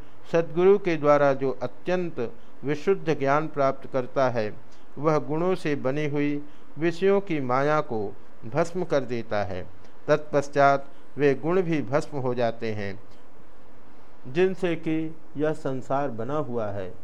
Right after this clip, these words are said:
इस प्रकार सबके भस्म हो जाने पर जब आत्मा के अतिरिक्त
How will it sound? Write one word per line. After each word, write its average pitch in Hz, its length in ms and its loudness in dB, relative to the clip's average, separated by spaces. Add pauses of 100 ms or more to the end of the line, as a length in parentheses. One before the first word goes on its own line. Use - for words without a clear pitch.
(260)
इस 185 140 0
प्रकार 147 440 0
सबके 170 480 -2
भस्म 143 360 -2
हो 147 160 0
जाने 131 320 -2
पर 139 380 -2 (320)
जब 139 280 0
आत्मा 143 460 0
के 170 320 -4
अतिरिक्त 151 560 -4